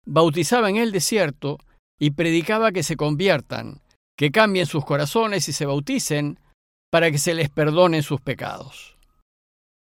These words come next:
Bueno, pues lo que predica Juan es la inmediata venida del Mesías anunciada por Isaías. Dice el texto que Juan proclamaba:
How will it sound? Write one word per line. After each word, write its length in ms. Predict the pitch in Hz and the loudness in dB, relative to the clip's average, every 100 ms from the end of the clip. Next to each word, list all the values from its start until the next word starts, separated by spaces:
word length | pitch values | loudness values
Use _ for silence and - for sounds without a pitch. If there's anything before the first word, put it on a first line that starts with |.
| _ _ _ _ - | _ _ _ _ 0
Bueno, 260 | 156 147 | 2 4
pues 200 | 127 147 | 2 0
lo 120 | 147 135 | 2 0
que 100 | 143 | 0
predica 380 | 175 262 247 | 2 2 0
Juan 400 | - 190 156 156 - | 2 0 0 -4 -6
es 160 | 175 190 | -4 0
la 160 | 180 | 0
inmediata 640 | 165 156 147 160 226 226 185 | 0 0 0 0 -2 0 0
venida 380 | 151 175 185 156 | 0 0 -2 -2
del 160 | 202 | -2
Mesías 600 | 185 156 190 165 170 - - | -2 -2 -2 -2 -2 -6 -4
anunciada 680 | 170 175 170 - 214 190 180 | -2 0 -2 -2 -4 -2 -2
por 180 | 160 147 | 0 -2
Isaías. 840 | 139 131 98 - - - - - _ _ _ _ _ _ - | -2 -4 -6 -12 -18 -20 -20 -20 _ _ _ _ _ _ -10
Dice 220 | 127 143 | -6 -4
el 100 | 131 | -2
texto 320 | 165 151 156 | -2 0 -2
que 80 | 131 | -2
Juan 320 | - 147 147 | 0 2 2
proclamaba: 760 | 143 120 127 156 127 90 - | -2 -4 -2 0 -2 -6 -12